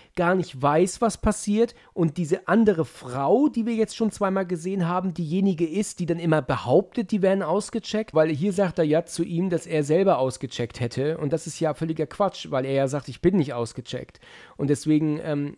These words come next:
hatte ich mir das jetzt gerade so zusammengelegt, dass vielleicht diese andere Frau, die da an der Rezeption arbeitet, die ja auch wirklich toll aussieht, dass sie halt vielleicht einfach da drin steckt, aber dieser junge Mann eben nicht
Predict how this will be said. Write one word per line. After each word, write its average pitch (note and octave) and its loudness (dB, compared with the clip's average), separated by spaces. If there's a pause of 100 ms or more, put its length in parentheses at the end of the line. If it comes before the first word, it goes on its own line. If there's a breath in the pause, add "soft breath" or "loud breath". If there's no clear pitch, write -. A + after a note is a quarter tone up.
hatte C3+ -4
ich - -6
mir G3 4
das E3+ 2
jetzt E3 -12
gerade D3+ 2
so C#3 -2
zusammengelegt, F3 -2
dass D#3 -4
vielleicht C#3 -2
diese D3+ -8
andere F#3+ 0
Frau, E3+ 0
die F3 -6
da D#3+ -2
an D#3+ -2
der D3+ 0
Rezeption D#3 -2
arbeitet, C#3+ 2
die C3+ -2
ja A#2+ -2
auch D#3 -4
wirklich C#3+ -10
toll D#3 0
aussieht, D3 0 (320 loud breath)
dass C#3 -2
sie E3 2
halt E3+ 2
vielleicht D3+ 2
einfach D3 -2
da C#3+ -2
drin D3+ 0
steckt, F3 -4
aber C#3+ -2
dieser C#3 -2
junge D3+ 2
Mann D3 2
eben C3+ -2
nicht F3+ 2